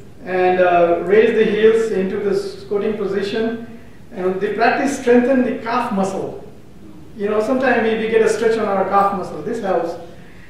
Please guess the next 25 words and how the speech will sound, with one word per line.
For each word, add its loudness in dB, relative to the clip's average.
And -4
then 4
fifteen 0
position 2
is 2
Padhastasana. -2
Mantra 4
Bhuva, 0
bring 4
the, -2
this 0
sole 6
of 0
the -6
floor, 0
lift 2
the 2
buttocks 0
and, -2
uh, 2
and -8
come 0
into -2
the 0
position 0